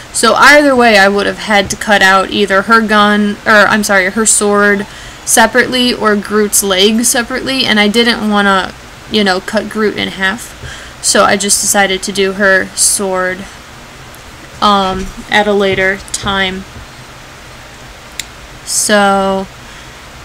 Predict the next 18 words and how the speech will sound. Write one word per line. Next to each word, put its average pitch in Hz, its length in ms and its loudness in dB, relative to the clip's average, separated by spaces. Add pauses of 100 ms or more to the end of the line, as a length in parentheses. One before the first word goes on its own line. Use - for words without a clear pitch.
(760)
now 214 220 4
I'm 220 160 4
just 220 180 -2
cleaning 233 400 2
it 240 140 2
back 226 260 2
up 202 160 -2
again, 196 320 -2
anything, 196 720 -2
you 220 80 2
know, 208 140 4
when 214 120 2
you 220 80 0
place 226 300 0
it 208 80 0
on 196 220 2
the, 185 260 -4 (1000)
um, 196 380 0